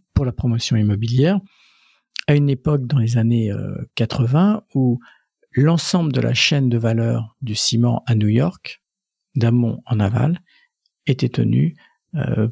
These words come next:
par les cinq familles de New York, hein, à l'époque où le ciment était, était réputé être le,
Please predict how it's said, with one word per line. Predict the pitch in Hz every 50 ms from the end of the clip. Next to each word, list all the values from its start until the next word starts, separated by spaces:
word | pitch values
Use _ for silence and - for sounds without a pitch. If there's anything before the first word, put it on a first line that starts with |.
| -
par | - 117 117
les | 117
cinq | 120 - - 120 113
familles | - - 107 107 110 107 107
de | 107 98
New | 104 104 104
York, | 104 110 113 139 165 180 - - -
hein, | - - 123
à | 123 117
l'époque | 123 117 - - 127 135 135 - -
où |
le | 110 113
ciment | 110 - - - - 110 113 123 131
était, | 131 120 - - 117 113 - - - -
était | - - -
réputé | 107 107 101 - - - - - 135 135
être | 131 127 131 - - - 123
le, | - - - -